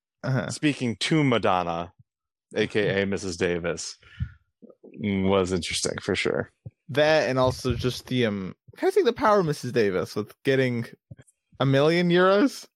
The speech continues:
Speaker 2: A million euros, yeah.
Speaker 1: <laughs> Yeah.
Speaker 2: It's a lot of money.
Speaker 1: Forty bags.
Speaker 2: <laughs>
Speaker 1: A lot.
Speaker 2: Forty bags, yeah. It's, it's,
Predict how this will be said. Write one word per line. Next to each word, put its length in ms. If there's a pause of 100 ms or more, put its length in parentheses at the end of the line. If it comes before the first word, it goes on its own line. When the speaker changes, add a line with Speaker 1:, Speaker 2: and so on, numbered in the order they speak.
(340)
Speaker 2:
A 60
million 360
euros, 320
yeah. 200 (180)
Speaker 1:
<laughs> 100
Yeah. 380
Speaker 2:
It's 80
a 60
lot 240
of 60
money. 380
Speaker 1:
Forty 320
bags. 580 (300)
Speaker 2:
<laughs> 240
Speaker 1:
A 720 (240)
lot. 400 (640)
Speaker 2:
Forty 220
bags, 680
yeah. 280
It's, 240
it's, 180